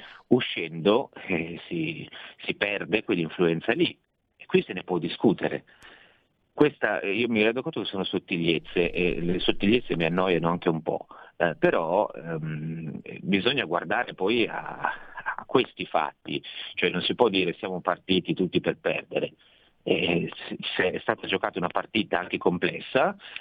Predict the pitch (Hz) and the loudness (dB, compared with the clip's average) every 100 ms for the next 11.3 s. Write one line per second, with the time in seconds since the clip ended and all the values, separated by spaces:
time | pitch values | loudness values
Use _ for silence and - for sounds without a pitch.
0 | - 90 85 87 85 80 78 - 120 104 | -2 0 2 2 2 2 0 -2 -2 0
1 | 151 101 82 101 120 127 95 - - 110 | 2 2 0 -2 0 0 0 -2 2 2
2 | 98 107 110 175 165 95 87 160 143 95 | 4 2 6 4 4 -4 -10 -10 -8 -4
3 | 95 123 123 90 - 92 - 90 76 - | 0 0 0 -2 0 -4 -2 -4 -4 -6
4 | 80 80 76 87 76 - - 80 85 - | -2 -2 -2 -2 -2 -4 -4 2 0 4
5 | 85 78 71 - - - - - - - | 4 4 2 -2 -8 -14 -16 -14 -14 -2
6 | 80 71 69 69 - - - - - - | 0 2 0 -4 -6 -6 -6 -6 -6 -6
7 | _ _ _ _ _ _ _ _ _ _ | _ _ _ _ _ _ _ _ _ _
8 | _ _ _ - 110 104 110 98 90 82 | _ _ _ -6 -4 -4 -2 -2 -4 0
9 | 113 104 95 85 107 113 95 - 101 110 | 2 4 4 4 2 0 -2 -4 -4 -4
10 | 107 90 85 82 - 104 107 131 131 139 | -2 -2 -2 -4 -4 -2 -2 -2 -4 -6
11 | 131 135 | -2 -2